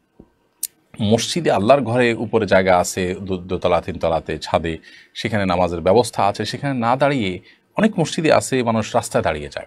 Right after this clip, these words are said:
এর মানে হলো কোনো রকম আমি নামাজটা শেষ করে চলে যেতে চাই, আবার কষ্ট করে দোতলা উঠতে চাই না। তো আল্লাহর ঘরে আসতে যদি এতটা, উম, মানে এতটা যদি আমাদের নিরুৎসাহিত তা হয়ে থাকি আমরা, এতটা যদি অনুৎসাহিত থাকি বা এতটা যদি আমাদের, আহ,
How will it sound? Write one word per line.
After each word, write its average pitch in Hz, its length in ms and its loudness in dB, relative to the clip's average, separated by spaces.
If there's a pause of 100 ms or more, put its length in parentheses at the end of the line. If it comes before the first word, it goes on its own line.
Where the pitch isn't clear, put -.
(680)
এর 170 140 2
মানে 170 220 4
হলো 165 300 2
কোনো 208 280 2
রকম 165 280 0
আমি 143 300 2
নামাজটা 120 500 0
শেষ - 220 0
করে 139 180 -2
চলে 127 200 2
যেতে 87 160 -6
চাই, 78 300 -2
আবার 127 320 0 (100)
কষ্ট 117 220 -4
করে 104 140 -2
দোতলা 90 260 -2
উঠতে 90 220 -8
চাই 85 200 0
না। 78 160 -8 (600)
তো 160 180 4
আল্লাহর 147 380 4
ঘরে 147 260 2
আসতে 120 300 0
যদি 127 220 -2
এতটা, 95 680 2
উম, - 160 -18 (180)
মানে 78 360 -10 (100)
এতটা 90 260 -6
যদি 85 180 -8
আমাদের 80 300 -8
নিরুৎসাহিত 85 600 -8
তা 85 340 -4
হয়ে 90 220 -2
থাকি 87 260 -4
আমরা, 73 280 -4
এতটা 92 260 -6
যদি 87 160 -6
অনুৎসাহিত 92 440 -6
থাকি 90 280 -6
বা 101 120 0
এতটা 107 220 -6
যদি 123 160 -6
আমাদের, 110 240 0 (460)
আহ, 95 140 4